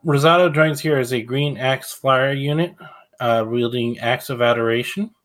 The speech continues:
He also comes with two new tier four skills called Earthwind Boost three and Wyvern Rift,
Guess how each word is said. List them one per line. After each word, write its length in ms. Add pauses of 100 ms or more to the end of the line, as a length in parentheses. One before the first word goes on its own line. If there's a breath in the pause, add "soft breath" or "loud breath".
(160)
He 140
also 260
comes 320
with 220
two 260
new 240
tier 300
four 240
skills 360
called 340
Earthwind 440
Boost 360
three 360
and 220
Wyvern 460
Rift, 360